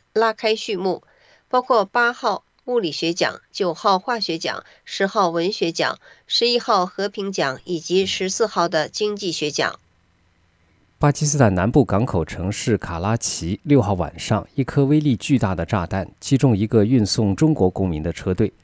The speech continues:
Speaker 2: 造成至少两人死亡，十人受伤。比卢支解放军是比路支省西南部跟巴基斯坦安全部队交战的叛乱组织，这个组织声称对此次袭击负责。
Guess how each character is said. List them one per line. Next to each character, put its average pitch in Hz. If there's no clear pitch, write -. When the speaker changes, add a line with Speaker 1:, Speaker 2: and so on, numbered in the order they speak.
Speaker 2:
造 143
成 127
至 135
少 113
两 80
人 80
死 -
亡， 76
十 -
人 90
受 82
伤。 101
比 135
卢 156
支 160
解 131
放 120
军 139
是 131
比 92
路 107
支 143
省 82
西 -
南 90
部 107
跟 135
巴 135
基 135
斯 135
坦 90
安 113
全 98
部 104
队 92
交 113
战 127
的 85
叛 104
乱 85
组 78
织， 98
这 -
个 160
组 107
织 127
声 127
称 120
对 120
此 82
次 -
袭 90
击 101
负 101
责。 71